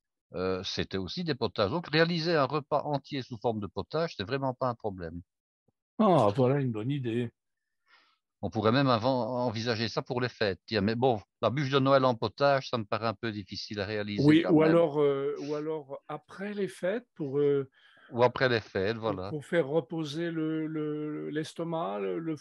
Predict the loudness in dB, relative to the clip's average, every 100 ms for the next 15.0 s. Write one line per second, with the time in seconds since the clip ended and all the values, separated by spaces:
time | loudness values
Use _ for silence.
0 | 0 6 6 4 -2 -8 -2 4 4 2
1 | -4 -16 _ _ -6 -2 0 -2 -2 -2
2 | 0 -2 0 0 0 -2 -2 -4 -2 -2
3 | -2 2 2 2 -4 -6 -4 -4 2 2
4 | 2 0 2 2 0 -4 -6 0 0 0
5 | 0 2 2 0 -6 _ _ _ -2 4
6 | 4 4 2 0 2 4 6 6 4 4
7 | 2 4 2 0 0 0 0 -2 -2 -4
8 | -6 _ _ 0 2 2 2 2 2 0
9 | 0 -4 0 2 4 4 2 -2 -2 -2
10 | 0 0 0 -2 -2 -6 -12 -6 -2 -2
11 | 0 0 0 2 4 6 6 4 2 2
12 | 2 -2 -4 -2 2 4 6 6 6 4
13 | 0 0 -4 -6 -8 -16 -12 -4 -2 -2
14 | -2 -2 -2 -2 -4 -8 -8 -6 -4